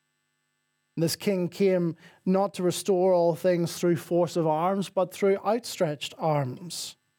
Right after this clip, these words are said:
Isaiah here is offering us a, a glimpse of salvation in the midst of judgment. That's what I said is going on in the context, and that's how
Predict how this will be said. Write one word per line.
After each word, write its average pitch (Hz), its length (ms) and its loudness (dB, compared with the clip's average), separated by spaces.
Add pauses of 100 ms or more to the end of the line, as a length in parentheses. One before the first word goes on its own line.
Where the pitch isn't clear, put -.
(1800)
Isaiah 170 300 2
here 175 340 2
is 165 140 2
offering 175 440 2
us 151 160 -4
a, 156 140 0 (340)
a 247 320 0
glimpse 190 840 0 (1900)
of 185 120 2
salvation 202 640 2
in 196 120 2
the 185 60 2
midst 185 400 0
of 170 360 2
judgment. 170 880 -2 (800)
That's 170 200 -2
what 180 80 4
I - 20 2
said 180 320 2
is 208 400 2
going 185 240 2
on 180 160 2
in 175 80 2
the 165 60 -2
context, 175 500 -2
and 180 140 -2
that's 185 240 -2
how 175 240 2